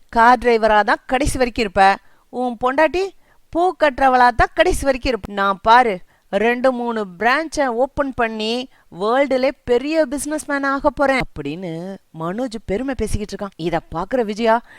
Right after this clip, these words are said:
"டேய் அப்படியாடா, நீ அப்படிலாம் ஆயிட்டா எனக்கு ரொம்ப சந்தோஷமா இருக்கும் மனோஜ்." இதையாச்சும் செஞ்சாலே வெட்டி தண்டத்துக்கு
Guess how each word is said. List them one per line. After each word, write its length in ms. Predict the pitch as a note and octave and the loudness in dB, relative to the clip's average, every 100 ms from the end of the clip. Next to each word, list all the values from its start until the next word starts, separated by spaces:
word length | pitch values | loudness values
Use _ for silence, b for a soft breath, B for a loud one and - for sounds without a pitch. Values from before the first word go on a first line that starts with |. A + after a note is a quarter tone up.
| B | B
"டேய் 460 | G3 B3+ C#4+ E4 D4 | -2 0 2 2 2
அப்படியாடா, 840 | A3+ D#4 E4 D#4 D4 C#4+ D#4 E4+ - B B B | 0 0 2 2 4 4 4 4 0 B B B
நீ 400 | A3 A3 A3+ C4+ | -6 -4 0 0
அப்படிலாம் 460 | G#3+ G#3+ G3+ B3+ | 0 -2 -2 -2
ஆயிட்டா 240 | C#4 B3+ C#4+ | -2 -2 -2
எனக்கு 240 | C#4+ C#4 | -2 -4
ரொம்ப 360 | A#3 G#3+ A#3 F4 - | -4 -4 -4 -4 0
சந்தோஷமா 480 | C4+ C4 D4+ E4+ E4+ | -2 -2 -4 -2 -2
இருக்கும் 360 | D4+ D4+ C#4 | 0 -2 -2
மனோஜ்." 400 | C#4 C4 C4+ C#4+ D4+ | -2 -2 -2 -2 0
இதையாச்சும் 560 | G3+ G3+ G#3 A3 C#4+ - | 2 4 4 2 0 0
செஞ்சாலே 420 | A#3+ B3 A#3 E3+ - - _ _ | 2 4 4 2 -4 -20 _ _
வெட்டி 420 | D#3+ A3 G3+ C#4 A3 | 0 0 0 -2 0
தண்டத்துக்கு 680 | A3 B3+ A3+ G#3+ G#3+ C4 | 0 0 -2 0 2 2